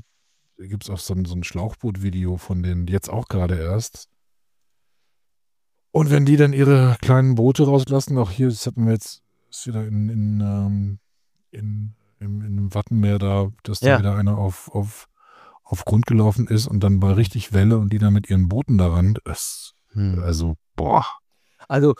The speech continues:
Speaker 2: das, ich da fand das Besondere ja da, genau wie die, wie die Pressemitteilung, und dann suchen wir immer händeringend oder, ähm, ja, was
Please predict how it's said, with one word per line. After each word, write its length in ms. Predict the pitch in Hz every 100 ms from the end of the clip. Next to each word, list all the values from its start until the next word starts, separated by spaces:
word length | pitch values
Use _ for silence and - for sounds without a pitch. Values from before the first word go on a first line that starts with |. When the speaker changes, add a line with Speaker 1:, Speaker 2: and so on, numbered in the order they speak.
| - _
Speaker 2:
das, 240 | 135 123 -
ich 240 | 160 -
da 140 | 135
fand 220 | 113 147 139
das 100 | 123
Besondere 640 | 127 110 135 170 160 156
ja 100 | 151
da, 220 | 147 151
genau 300 | 139 131 139
wie 100 | 131
die, 140 | 123 113
wie 120 | 123
die 140 | 117
Pressemitteilung, 640 | 107 127 - 156 139 139
und 60 | 131
dann 120 | 117
suchen 260 | 113 151 151
wir 100 | 123
immer 420 | 127 123 117 110
händeringend 640 | 90 120 135 127 127 135 135
oder, 500 | 120 117 113 113 117
ähm, 360 | 117 113 104 107
ja, 200 | 120 117
was 140 | 113